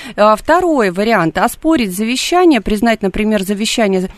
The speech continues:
а, недействительным, возможно, а, ну, доказав,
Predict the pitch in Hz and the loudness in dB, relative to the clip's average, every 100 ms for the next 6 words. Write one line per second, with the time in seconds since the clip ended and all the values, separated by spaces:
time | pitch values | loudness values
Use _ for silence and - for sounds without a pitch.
0 | - - 190 196 185 214 226 269 - 226 | -20 -10 0 0 4 2 2 0 -2 -2
1 | 175 175 214 240 320 349 269 233 262 240 | 0 2 2 4 4 4 2 0 -4 -14
2 | - 208 185 247 359 208 - 214 180 226 | -2 -2 2 4 4 2 0 0 2 2
3 | 302 | 2